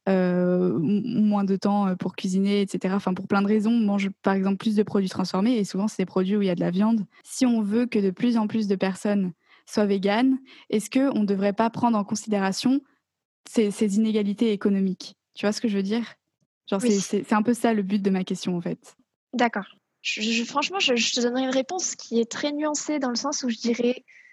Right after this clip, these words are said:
Speaker 2: que, effectivement, les plats, euh, les plats préparés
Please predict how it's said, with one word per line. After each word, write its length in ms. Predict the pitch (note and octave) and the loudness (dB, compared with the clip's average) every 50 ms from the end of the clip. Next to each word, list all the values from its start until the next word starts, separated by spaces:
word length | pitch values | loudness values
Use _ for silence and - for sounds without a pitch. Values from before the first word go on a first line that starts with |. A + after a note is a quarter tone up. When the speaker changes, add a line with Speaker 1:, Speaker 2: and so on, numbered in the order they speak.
| _ _ _ _ | _ _ _ _
Speaker 2:
que, 300 | - - B3+ A#3+ A#3+ A#3+ - - | -4 0 2 2 2 2 0 -2
effectivement, 520 | A#3 - A3+ G#3+ - - A#3 A#3+ C4 D4 | -2 0 0 -2 -2 -4 -4 -2 -2 0
les 160 | D4 B3+ A3 G#3+ | 0 0 0 0
plats, 640 | - A3+ A3 A3 A3 A3 A3 G#3+ G#3+ G3+ G3 G3 G3+ | 0 0 2 4 4 4 4 2 2 0 -2 -2 -4
euh, 40 | - | -6
les 160 | A3 G#3 G#3+ | -4 -6 -4
plats 180 | - - G#3+ G#3+ | -2 -2 -4 -4
préparés 540 | - - A#3 A3 - G#3 G#3 A3+ A#3 A#3+ | -4 -6 -4 -2 -2 -2 -2 0 -2 -2